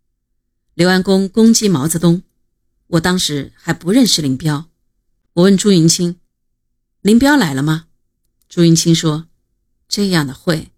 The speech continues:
林彪从来不参加。” 一九二九年九月下旬，在朱德主持下，在上杭县城太中庙召开了红四军党的八大。这时，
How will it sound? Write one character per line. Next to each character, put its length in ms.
林 180
彪 320
从 340
来 160
不 160
参 260
加。” 260
一 120
九 220
二 220
九 180
年 180
九 220
月 160
下 260
旬， 360
在 340
朱 180
德 200
主 180
持 160
下， 320
在 320
上 200
杭 200
县 200
城 380
太 220
中 180
庙 300
召 160
开 120
了 80
红 220
四 100
军 280
党 200
的 80
八 220
大。 240
这 160
时， 340